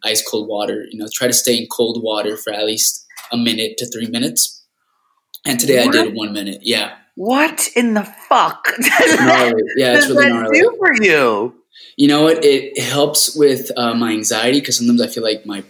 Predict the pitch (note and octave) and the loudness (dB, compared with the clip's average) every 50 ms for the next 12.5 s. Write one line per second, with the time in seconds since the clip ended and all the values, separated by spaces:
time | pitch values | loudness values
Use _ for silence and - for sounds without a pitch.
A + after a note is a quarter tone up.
0 | _ _ _ G#2 G#2 G#2+ G#2+ A2+ B2 C#3 C#3+ D3 D3 - C#3+ C#3+ D#3 D#3+ E3 D#3+ | _ _ _ -12 -10 -8 -6 -4 -2 -2 -4 -4 -6 -8 -6 -4 -2 -2 -2 -2
1 | - D3 A#2 G#2+ G2+ G#2 - - - - - B2+ B2 A#2+ A#2+ A#2+ A2+ A2+ G#2+ G#2 | -2 -4 -4 -4 -2 -2 -2 -2 -2 -6 -4 -2 -2 -2 -2 -4 -6 -6 -8 -8
2 | G2 - G#2+ G#2+ G#2+ G#2+ A2 A2 G#2+ G#2+ A2 - - C3 C3 C3+ B2+ B2 B2 B2 | -8 -6 -4 -4 -2 -2 -2 -2 -2 -4 -4 -6 -4 -4 -2 -2 -2 -2 -2 -2
3 | A#2+ A#2+ - - A#2+ A#2 G#2+ G#2 G2 F#2+ F#2 F#2 G2+ - - _ - - - - | -2 -4 -8 -6 -4 -4 -4 -4 -6 -8 -10 -12 -14 -14 -18 _ -20 -20 -20 -20
4 | - - - - - - - - _ _ - - - _ _ _ _ _ _ _ | -20 -20 -20 -20 -20 -20 -20 -20 _ _ -20 -20 -20 _ _ _ _ _ _ _
5 | - G#2+ G2+ G2+ G2 G2 G2 - - _ _ _ _ _ _ _ _ _ _ B2+ | -6 -6 -4 -4 -6 -8 -8 -12 -16 _ _ _ _ _ _ _ _ _ _ -8
6 | A#2+ A2+ A#2 B2 A#2+ - - C#3+ C3+ C3+ C#3 C3+ C3 - - D3 C3+ C3 C3 C3 | -6 -2 0 0 2 2 2 2 2 2 2 2 2 2 0 0 2 2 2 2
7 | - - D3+ C#3+ C3+ B2 A2+ A2 G#2+ - A#2 A2 G#2+ G#2 G#2+ G2+ G2+ - - G#2 | 2 2 2 0 0 0 0 -2 -4 -6 -6 -6 -4 -4 -4 -4 -4 -4 -4 -4
8 | G#2 A2 A2 G#2+ G2+ A2+ G#2+ G#2+ - - A2+ G#2 G#2 G#2 G2+ F#2 - - _ _ | -2 -2 -2 -4 -4 -4 -4 -2 -2 -2 0 -2 -4 -4 -6 -8 -10 -12 _ _
9 | _ _ - - - B2+ B2 A#2 A2+ - - G#2 G2+ - - - G#2 G#2+ A#2 - | _ _ -4 -4 0 0 0 0 0 -2 -6 -8 -8 -8 -6 -4 -2 -2 0 0
10 | B2+ B2+ B2+ C3 C#3 D3 D3 C3+ A#2+ - G2+ G2 G#2+ A2 - - C3+ C3 B2 B2 | 0 -2 -2 0 2 2 2 2 0 -2 -6 -6 -6 -6 -4 -2 -2 -2 0 0
11 | B2 C3+ D3 D3 D3+ C#3 B2 A2+ G#2+ G#2+ A2+ A#2 A2+ A2 A2 G#2+ G#2+ G#2+ G#2+ - | 2 2 2 2 2 2 2 2 0 0 0 0 0 0 0 0 0 0 0 -2
12 | - G#2+ - A2 G#2 - - - - - | -2 -2 -4 -4 -2 -2 -2 -4 -6 -10